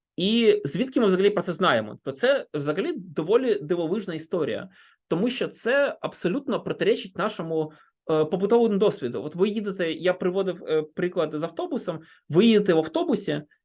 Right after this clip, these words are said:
і, е, ну, для вас все як було. Тобто ви бачите там дерева, ви бачите людей, і вони рухаються так само, як вони рухались. Тому що,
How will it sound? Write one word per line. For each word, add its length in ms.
і, 320
е, 420
ну, 100
для 160
вас 260
все 320
як 360
було. 460
Тобто 200
ви 80
бачите 600
там 220
дерева, 480
ви 120
бачите 420
людей, 420
і 40
вони 240
рухаються 380
так 160
само, 220
як 140
вони 120
рухались. 300
Тому 200
що, 200